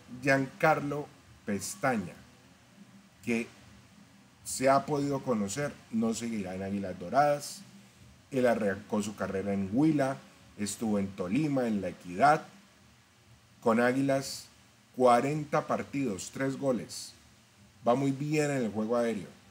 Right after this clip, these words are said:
y se acomodaría perfectamente a lo que quiere Lucas González. Además, puede jugar también de pivote y de mediocentro,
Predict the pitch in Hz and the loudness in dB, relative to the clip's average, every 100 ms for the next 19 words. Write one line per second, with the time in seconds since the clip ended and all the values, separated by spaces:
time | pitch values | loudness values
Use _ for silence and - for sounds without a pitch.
0 | - _ _ - - _ 143 139 131 117 | -20 _ _ -20 -20 _ -6 0 2 2
1 | - 120 113 110 113 165 180 202 - - | 2 0 2 2 0 0 -2 -4 -10 -20
2 | - _ - _ - 120 110 - - 196 | -20 _ -20 _ 0 2 2 -2 -2 -2
3 | - 202 190 196 190 - 175 165 - - | 0 0 2 0 -2 -4 -8 -8 -14 -20
4 | - _ _ 113 107 101 98 95 107 104 | -20 _ _ 2 2 2 -2 -8 -6 -4
5 | 101 98 101 92 85 82 - 82 - - | -2 -4 -6 -10 -10 -10 -6 -8 -10 -20
6 | - - - - - _ _ - 131 131 | -20 -20 -20 -20 -20 _ _ 6 8 10
7 | 127 131 143 - - - - - _ _ | 8 4 4 2 -6 -10 -16 -20 _ _
8 | _ - 127 127 131 117 107 104 123 120 | _ 2 6 6 4 0 0 0 0 0
9 | 117 104 95 90 98 123 147 147 131 98 | 0 0 -2 -4 -2 -2 -2 -4 -4 -2
10 | 90 90 87 85 - 113 101 90 | -4 -8 -10 -8 -6 -2 -2 -6